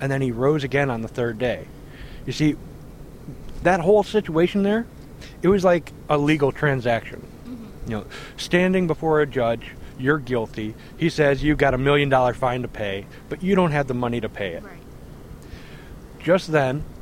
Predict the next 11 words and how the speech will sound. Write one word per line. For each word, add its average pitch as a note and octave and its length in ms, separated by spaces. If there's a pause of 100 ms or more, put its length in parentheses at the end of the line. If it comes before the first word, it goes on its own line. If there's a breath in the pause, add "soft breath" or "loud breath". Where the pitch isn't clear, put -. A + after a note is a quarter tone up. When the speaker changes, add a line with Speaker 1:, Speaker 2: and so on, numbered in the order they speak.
Speaker 1:
someone C3 520
walks B2 260
into E3 120
the - 60
courtroom, A#2 440 (140)
lays A3 300
the D#3+ 60
money D#3 240
down C#3+ 320
on C#3+ 140
the C3+ 220